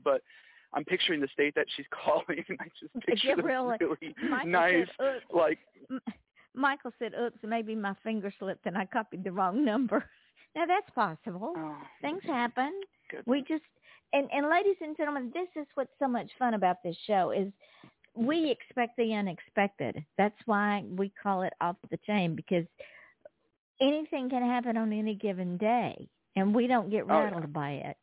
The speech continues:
Speaker 2: It's just life. We just move on with it. Life's too short to
Speaker 1: <laughs>
Speaker 2: sweat the small stuff. We'll just laugh about it and move
Speaker 1: We've
Speaker 2: on
Speaker 1: laughed,
Speaker 2: and
Speaker 1: we've cried, we've, all the emotions.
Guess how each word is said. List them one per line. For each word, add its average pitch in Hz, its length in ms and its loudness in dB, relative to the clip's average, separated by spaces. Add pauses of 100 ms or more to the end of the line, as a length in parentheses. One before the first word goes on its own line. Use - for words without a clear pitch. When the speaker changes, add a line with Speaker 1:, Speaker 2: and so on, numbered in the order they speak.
Speaker 2:
It's 233 260 2
just 277 220 -6
life. 208 460 -2
We 226 100 -2
just 220 220 -6
move 196 240 2
on 160 300 0
with 123 200 -4
it. - 160 -4
Life's 185 300 4
too 185 100 -2 (100)
short 170 280 0
to 151 240 -4
Speaker 1:
<laughs> - 500 -16
Speaker 2:
sweat 175 220 -2
the 160 80 -6 (100)
small 208 340 2 (120)
stuff. 180 320 2 (520)
We'll 170 180 -2
just 202 200 -4 (640)
laugh 208 300 2
about 208 300 -2
it - 100 -6
and 202 80 -4
move 202 100 -2
Speaker 1:
We've 147 120 4
Speaker 2:
on 156 100 2
Speaker 1:
laughed, 151 420 6
Speaker 2:
and 170 120 -8
Speaker 1:
we've 143 140 -2
cried, 143 800 4
we've, 135 320 -4 (380)
all 165 220 4
the 156 120 4
emotions. 135 500 -4